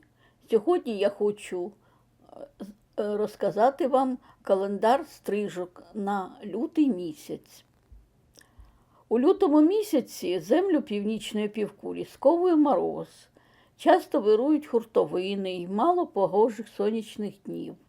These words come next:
Така погода одночасно навіває людині поганий настрій та бажання діяти проти усього, що псує настрій, що не дає стати успішним та щасливим. Показово християни другого лютого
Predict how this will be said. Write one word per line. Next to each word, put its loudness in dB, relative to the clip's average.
Така 6
погода 6
одночасно 2
навіває 4
людині -2
поганий 2
настрій -4
та 2
бажання 2
діяти 0
проти -2
усього, -6
що -4
псує -4
настрій, -8
що 2
не 0
дає 0
стати 2
успішним -8
та -2
щасливим. -12
Показово 10
християни 2
другого 2
лютого -4